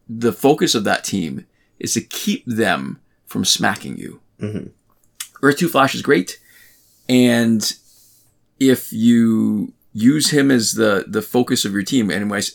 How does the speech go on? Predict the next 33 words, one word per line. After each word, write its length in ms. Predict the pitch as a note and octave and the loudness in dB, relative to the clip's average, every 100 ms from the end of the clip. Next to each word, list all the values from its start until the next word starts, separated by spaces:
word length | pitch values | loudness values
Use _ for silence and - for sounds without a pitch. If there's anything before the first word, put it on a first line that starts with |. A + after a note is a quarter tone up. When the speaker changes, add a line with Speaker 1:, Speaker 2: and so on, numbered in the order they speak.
| - | -8
Speaker 1:
the 120 | G#2+ | -4
focus 360 | - D3+ B2 - | 0 0 0 -2
to 160 | - | 0
me 200 | A#2 A#2 | 2 2
is 120 | F#2 | 0
always 260 | G2 F#2+ F#2 | -2 -4 -4
the 60 | F#2+ | -6
main 180 | F#2 | -6
damage 340 | F2 E2 G2 F#2 | -6 -6 -8 -8
dealer, 380 | - - - - _ - - _ | -10 -12 -14 -18 _ -20 -20 _
the 340 | F#2+ F2 - B1+ - - - _ _ | -4 -4 -6 -14 -18 -20 -20 _ _
one 220 | A2 A2 | -4 -2
responsible 560 | G2 - G2+ F#2+ F#2+ F#2+ | -2 -4 -4 -4 -4 -8
for 160 | - | -8
the 60 | F#2 | -6
most 240 | F2+ F#2 | -6 -6
damage 260 | F#2 F2 F2 | -8 -8 -6
output, 420 | F#2 - - - _ _ _ - | -6 -4 -6 -6 _ _ _ -8
then 340 | A2 A2+ G#2+ G#2 | 2 2 4 2
yeah, 340 | D3 A2 - - - | 2 2 -2 -8 -4
Earth 220 | A#2 - | -2 -2
two 140 | - F3 | -2 -2
Flash, 520 | - D#2 - - - - | 0 0 0 -4 -10 -4
basic 320 | A2 A2 B2 | -2 0 -2
damage 320 | A2 A2 G#2 | -2 -2 -2
dealer, 340 | G#2+ G#2+ G#2 - | -2 -2 -4 -4
excellent 400 | A#2+ - - - | -4 -4 -6 -6
flashes 420 | - G#2 G#2 A2+ G#2 | -4 -2 -2 -4 -4
in 80 | G2 | -4
general 380 | G#2 G2+ G2 - | -4 -4 -6 -6
are, 400 | G2 A2 F#3+ F#3+ _ _ _ _ - | -4 -2 -4 -8 _ _ _ _ -8
and 720 | A2 A2 G#2+ G#2 G#2 G2+ - _ _ _ _ _ _ - | -2 0 0 0 -2 -4 -10 _ _ _ _ _ _ -14
I, 120 | - | -10